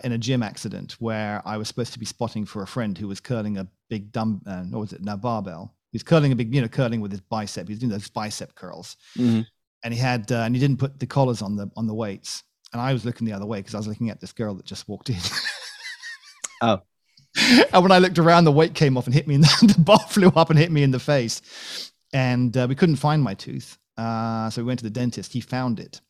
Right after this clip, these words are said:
Speaker 1: in my lip, in my bottom lip. Um,
Speaker 2: Ah.
Speaker 1: one of my front teeth is still fake.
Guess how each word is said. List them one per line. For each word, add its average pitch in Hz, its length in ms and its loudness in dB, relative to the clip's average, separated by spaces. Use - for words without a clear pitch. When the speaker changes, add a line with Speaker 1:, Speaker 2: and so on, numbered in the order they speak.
Speaker 1:
in 110 120 -4
my 98 140 -6
lip, 104 300 -10
in - 80 -8
my 101 80 -6
bottom 107 340 -8
lip. - 220 -14
Um, 202 120 -12
Speaker 2:
Ah. 180 180 4
Speaker 1:
one 180 120 2
of 247 40 6
my 233 100 6
front 147 240 0
teeth 151 220 0
is 107 60 -6
still - 180 -6
fake. - 320 -10